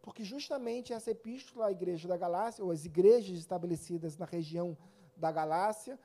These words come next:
ainda que seja Galácia do Sul, ou Galácia do Norte, ou Galácia Central, ah, estavam vivendo um período, ah, do novo nascimento naquele momento. Eram gregos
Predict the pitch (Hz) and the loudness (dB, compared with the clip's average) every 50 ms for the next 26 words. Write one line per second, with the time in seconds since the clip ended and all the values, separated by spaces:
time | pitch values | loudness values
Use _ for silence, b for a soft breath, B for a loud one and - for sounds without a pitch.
0 | B 190 B 170 170 180 180 165 - - 165 156 165 160 160 165 165 170 170 180 | B -16 B -8 -4 -4 -6 -6 -6 -10 -6 -6 -4 -2 -2 -2 -2 -4 -6 -8
1 | 170 151 - - 190 185 175 160 156 156 160 160 - 170 160 160 156 160 190 214 | -12 -12 -10 -2 0 0 0 0 0 -2 -2 -4 -6 -10 -10 -6 -2 2 2 0
2 | 214 214 - 180 165 160 160 165 160 160 - - _ - 160 143 - 160 185 220 | 0 -2 -6 -6 -4 0 0 0 0 -2 -6 -14 _ -20 -18 -12 -4 0 0 0
3 | - - B B B B B B B B B B B B B B _ _ - - | 0 -2 B B B B B B B B B B B B B B _ _ -2 0
4 | 185 180 180 175 170 175 175 165 - b b b b b b b b b _ _ | 2 2 2 2 0 0 -2 -6 -10 b b b b b b b b b _ _
5 | _ _ b b b b b b _ _ _ _ _ _ _ _ _ _ _ _ | _ _ b b b b b b _ _ _ _ _ _ _ _ _ _ _ _
6 | _ _ - - 240 247 247 262 247 208 247 262 196 175 240 254 277 294 285 302 | _ _ -4 0 0 0 2 0 -4 -4 -6 -8 -6 -4 -2 -2 -2 -2 -2 -4
7 | 302 269 277 - 285 262 240 254 285 320 311 302 311 302 294 277 254 233 202 180 | -4 -4 -4 -6 -4 -2 -2 0 0 0 -2 0 -2 -2 0 0 -2 -2 -4 -6
8 | 175 - _ _ _ - 208 208 208 190 190 180 233 233 226 254 285 302 269 285 | -8 -12 _ _ _ -6 -2 0 0 0 -2 -2 -4 -2 0 0 0 0 -2 -2
9 | 294 277 269 - - 247 220 220 233 262 294 311 311 294 285 254 - - 277 285 | -4 -4 -4 -6 -6 -4 -2 -2 0 -2 -2 -4 -4 -6 -8 -8 -8 -8 -10 -6
10 | 311 320 320 285 262 262 269 262 240 - 180 160 170 202 220 208 190 160 143 143 | -6 -6 -6 -4 -4 -2 -2 -4 -6 -4 -6 -4 -4 -4 -4 -6 -8 -10 -12 -16
11 | 147 - b b b b b b b _ - 147 170 208 214 220 240 269 262 294 | -20 -20 b b b b b b b _ -10 -4 0 0 0 2 0 -2 -2 -4
12 | 330 311 - - - - | -6 -6 -6 -12 -20 -20